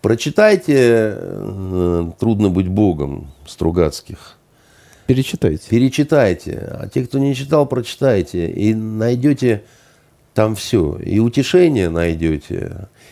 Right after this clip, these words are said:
Speaker 1: и объяснение многим сегодняшним событиям, потому что это удивительно современная книга. Потому что это книга, э,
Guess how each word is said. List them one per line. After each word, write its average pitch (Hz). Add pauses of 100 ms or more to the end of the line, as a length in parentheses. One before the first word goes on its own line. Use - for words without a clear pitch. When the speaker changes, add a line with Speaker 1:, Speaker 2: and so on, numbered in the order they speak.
(140)
Speaker 1:
и 113
объяснение 131
многим 127
сегодняшним 135
событиям, 85
потому 107
что 120
это 120
удивительно 139
современная 131
книга. 98 (840)
Потому 113
что 131
это 139
книга, 147 (480)
э, 113